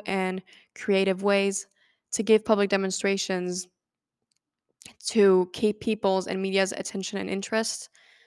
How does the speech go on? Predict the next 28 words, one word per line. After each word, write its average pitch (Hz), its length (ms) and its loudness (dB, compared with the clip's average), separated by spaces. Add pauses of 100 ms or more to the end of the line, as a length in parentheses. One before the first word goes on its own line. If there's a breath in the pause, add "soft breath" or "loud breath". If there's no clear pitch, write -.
(420 soft breath)
Media 226 260 4
is 214 180 2
key 202 500 -4
in 190 340 -2
advocacy 196 800 -2
as 190 140 -4
it 185 100 -8
forms 190 480 -6
public 196 320 -4
opinion 190 560 -8 (560)
and 180 380 0
civil 185 340 -2
servant 180 500 -2
slash 175 560 -4
state 185 400 -2
action. 175 560 -6 (120)
Obviously, 226 640 12
demonstrations 202 920 6
are 190 260 6
also 196 260 4
the 185 120 -10
demonstrations 202 840 0
group's 220 480 0
job, 220 400 4 (640 loud breath)
but 196 340 6 (180)
all 214 240 10
working 208 340 6
groups 190 460 2